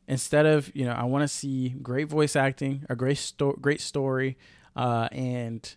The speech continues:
lots of interactions or clever puzzles to kinda tie into it. So think Oxenfree, where, you know, all the different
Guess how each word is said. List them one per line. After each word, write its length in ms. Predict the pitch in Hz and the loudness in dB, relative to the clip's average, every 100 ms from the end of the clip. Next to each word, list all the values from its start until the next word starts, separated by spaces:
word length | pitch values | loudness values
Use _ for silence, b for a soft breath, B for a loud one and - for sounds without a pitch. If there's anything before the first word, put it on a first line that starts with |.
| _ _ _ _ - | _ _ _ _ -4
lots 480 | 123 135 147 - | 0 2 0 0
of 320 | 147 135 127 123 | 2 6 4 2
interactions 920 | 139 123 127 156 156 - 151 151 - | 0 2 4 2 2 0 0 0 -2
or 140 | - 120 | -4 -4
clever 400 | - 151 135 127 | -2 -2 -2 -4
puzzles 600 | - 127 123 117 113 - | -6 -6 -6 -6 -8 -10
to 300 | - 127 113 | -8 -8 -8
kinda 260 | - 120 113 | -8 -10 -10
tie 220 | - 113 | -8 -6
into 360 | 113 113 113 101 | -6 -6 -6 -6
it. 140 | 101 B B B | -8 B B B
So 180 | - 127 | -6 -6
think 460 | - 131 127 117 - - | -2 -2 -2 -6 -14 -4
Oxenfree, 800 | 123 127 - 110 - 110 107 107 _ | -2 -2 -4 -6 -6 -4 -4 -6 _
where, 380 | - 117 113 110 _ b b b | -4 -2 -2 -6 _ b b b
you 120 | 123 | -4
know, 300 | 117 107 104 101 _ _ _ _ _ _ _ - | -4 -4 -6 -10 _ _ _ _ _ _ _ 0
all 180 | 147 | 2
the 100 | 156 | 4
different 460 | 143 147 - 127 120 | 2 0 0 -6 -6